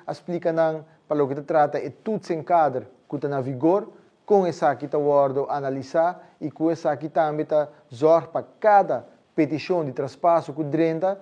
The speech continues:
está guardo analizar y evaluar individualmente. Ahora que nos vai seguir traja, riba otro aspecto, nan, para nos por llegar a una solución en concreto y impulsar el sector aquí, nan, y impulsar el servicio que no-, nanta brinda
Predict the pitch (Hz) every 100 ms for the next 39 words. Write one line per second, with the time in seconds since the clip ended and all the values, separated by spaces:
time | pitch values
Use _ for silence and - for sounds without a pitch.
0 | - _ 147 139 151 156 151 160 165 147
1 | 143 139 143 - 175 165 - 156 135 139
2 | 151 151 151 - 175 147 135 139 131 135
3 | 131 131 117 113 104 _ _ _ _ 131
4 | 143 170 165 196 185 156 151 170 170 170
5 | 165 202 175 151 139 123 _ _ 139 127
6 | - 185 175 147 143 - 202 196 202 214
7 | 220 - _ - 139 139 - 165 151 170
8 | 160 147 147 135 156 151 170 165 156 160
9 | 147 175 196 196 202 - _ _ 151 -
10 | 185 156 170 156 170 160 - 156 165 -
11 | 175 170 156 151 175 180 180 196 208 -
12 | _ 156 - 175 135 160 - 165 165 165
13 | _ 151 135 143 123 175 170 180 170 -
14 | 160 147 143 165 156 156 156 165 151 170
15 | 165 175